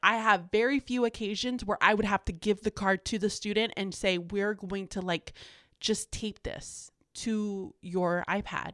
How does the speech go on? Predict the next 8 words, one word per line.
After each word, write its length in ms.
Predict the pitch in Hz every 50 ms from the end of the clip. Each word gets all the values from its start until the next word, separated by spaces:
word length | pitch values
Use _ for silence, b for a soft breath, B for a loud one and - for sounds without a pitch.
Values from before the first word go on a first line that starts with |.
| - - -
or 320 | - 196 196 190 185 185
to 160 | 185 - - 185
your 120 | 170 180
folder 520 | - - 214 233 202 - - - - 180 - -
because 580 | 196 - - 202 185 180 180 175 170 - - -
you 220 | - 180 185 185
can't 300 | - - - 196 180 -
remember 500 | 175 180 175 175 165 156 156 156 - -